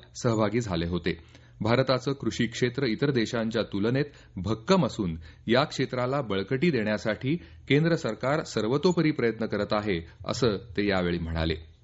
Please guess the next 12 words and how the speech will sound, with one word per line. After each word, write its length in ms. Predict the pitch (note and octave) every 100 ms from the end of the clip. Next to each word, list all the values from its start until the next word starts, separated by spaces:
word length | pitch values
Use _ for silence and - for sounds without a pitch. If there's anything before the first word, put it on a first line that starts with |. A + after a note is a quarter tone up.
| - - - - - - - - G#2+
भारत 280 | G#2 C3 F#3+
विरोधी 340 | C#3+ D3 D#3+ E3+
गट 220 | D3 E3 -
आणि 160 | A#2+
संघटनांच्या 760 | C3+ A#2+ A#2 A#2+ C#3 C#3 C3+ D#3
कारवायांचा 720 | D#3 A2 G#2+ A#2 A#2+ A#2+ C#3+ D#3+
छडा 280 | - A2+ D3+
लावण्यासाठी 760 | D#3 G#2 G2+ - A2 - F2+ E2+ - - -
मित्र 320 | B2+ D#3 F3+
देशांच्या 680 | D#3 C#3 D3 C#3 C3 D3+ D#3+
गुप्तचर 580 | A2 F#2+ C#3 C3+ D#3+
यंत्रणांबरोबर 840 | D#3 A2 A2 A2+ A#2 G2+ G#2 G#2+